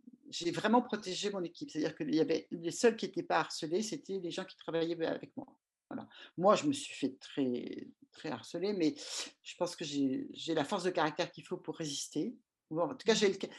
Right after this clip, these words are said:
c'est pas une force de caractère. J'ai le caractère qu'il faut pour résister au harcel-, au harceleur. Euh, mais, euh, je sais que j'ai, je, ça m'a montré que j'étais capable de protéger, euh, mes équipes.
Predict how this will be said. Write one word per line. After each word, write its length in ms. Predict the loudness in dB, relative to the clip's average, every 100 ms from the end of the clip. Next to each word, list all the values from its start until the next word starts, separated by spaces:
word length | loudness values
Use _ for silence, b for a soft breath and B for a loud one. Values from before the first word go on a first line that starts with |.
| B
c'est 140 | -8
pas 120 | 8 8
une 80 |
force 200 | 8 4
de 60 | 2
caractère. 420 | 0 0 0 -2
J'ai 240 | 4 8 8
le 80 |
caractère 460 | 8 6 4 0 -8
qu'il 160 | -8 -4
faut 160 | -4
pour 160 | -2 -2
résister 340 | -2 -6 0
au 80 | 0
harcel-, 460 | 0 -4 -6 -6 -6
au 340 | -6 -4 -6 -8
harceleur. 540 | -10 -6 -6 -4 -6 -6 B B B B B _ -2
Euh, 320 | 0 0 0
mais, 440 | 0 2 6 8 8
euh, 400 | 8 8 6 2 -6
je 160 | -8 -4
sais 320 | 0 2 2
que 140 | -2
j'ai, 280 | -4 -2 -4 -8 _ _
je, 420 | -6 0 2 2 0 -6 -14 _ -20
ça 220 | -6 -2
m'a 440 | 4 6 6 4
montré 540 | 0 -2 0 0 2 -2
que 80 | -2
j'étais 180 | -6
capable 240 | -2 -2 -2
de 80 | -4
protéger, 640 | -4 -2 0 0 -2 -4 -10 _ _ _ -8
euh, 180 | -4 -2
mes 200 | -2 -6
équipes. 260 | -12 -16